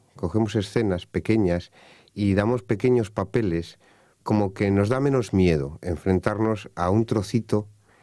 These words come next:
de esos personajes, a un poquito, ¿no? El hilo conductor, el propio grupo. Y el propio grupo, ¿qué hace? Ensayar. Entonces, Quién quiere agua es el ensayo eterno. Cada representación de Quién quiere agua es una representación diferente,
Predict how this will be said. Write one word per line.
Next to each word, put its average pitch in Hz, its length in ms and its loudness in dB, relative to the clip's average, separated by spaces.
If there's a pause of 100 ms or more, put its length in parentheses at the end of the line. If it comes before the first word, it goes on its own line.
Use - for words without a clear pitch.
(200)
de 87 200 0
esos - 240 -4
personajes, 90 720 -2
a 85 60 0
un 101 140 0
poquito, 78 500 -6
¿no? 113 200 -6 (600)
El 107 220 2
hilo 139 160 2
conductor, 123 760 -2 (380)
el 90 120 -4
propio 82 340 -2
grupo. 69 400 -8 (300)
Y 73 100 -6
el 69 80 -6
propio 78 340 -6
grupo, 120 540 -2
¿qué 123 140 0
hace? 90 340 -6
Ensayar. 71 680 -8
Entonces, 80 540 -4 (560)
Quién 131 160 0
quiere 143 220 -2
agua 151 420 -2
es 123 340 -4 (440)
el 98 140 2
ensayo 104 440 2
eterno. 69 640 -4 (260)
Cada 90 260 0
representación 98 580 0
de 139 100 0
Quién 135 220 2
quiere 123 200 0
agua 131 400 -2
es 95 200 -6
una 110 120 2
representación 92 680 -2
diferente, 82 800 -4